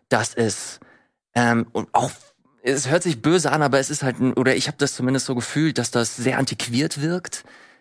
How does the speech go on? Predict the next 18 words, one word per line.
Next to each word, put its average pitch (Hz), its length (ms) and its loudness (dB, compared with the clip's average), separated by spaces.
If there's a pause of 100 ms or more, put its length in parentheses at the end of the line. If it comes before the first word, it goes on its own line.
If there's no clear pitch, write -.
(120)
dass, - 500 -2
ähm, 117 800 2
Animationen 139 1200 2
auf - 180 -4
jeden 127 180 0
Fall 123 100 -6
super 156 380 2
steif 160 460 0
sind 160 520 0
und 131 360 2
ich - 180 -2
nicht - 160 0
das 160 140 -2
Gefühl 165 380 0
habe, 151 360 2 (400)
dass 131 220 0
ich 131 180 0
da 123 460 4